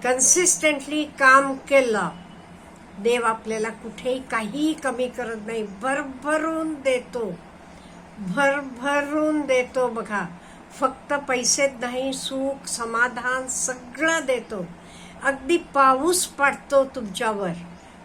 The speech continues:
पण आपण मेहनतीला कुठेही कमी पडायचं नाही आणि जे आपल्याकडे आहे तर आपण दुसऱ्याला द्यायचं.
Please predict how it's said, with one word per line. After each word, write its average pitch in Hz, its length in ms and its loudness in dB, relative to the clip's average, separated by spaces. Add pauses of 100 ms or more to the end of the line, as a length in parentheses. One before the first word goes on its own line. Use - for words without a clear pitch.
(140)
पण 320 300 6 (580)
आपण 254 480 2
मेहनतीला 247 960 -2
कुठेही 226 840 -4 (760)
कमी 240 420 0 (180)
पडायचं 220 800 -2
नाही 190 560 -2 (580)
आणि 269 340 2
जे 269 480 2 (140)
आपल्याकडे 247 1200 -2 (180)
आहे 202 400 2 (760)
तर 277 280 6 (100)
आपण 233 640 -4
दुसऱ्याला 208 720 -4
द्यायचं. 185 460 -4